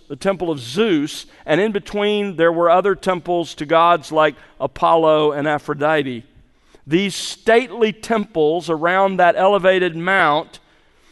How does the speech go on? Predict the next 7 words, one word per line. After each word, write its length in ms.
were 140
described 760
as 580
the 100
crown 540
of 100
Smyrna 720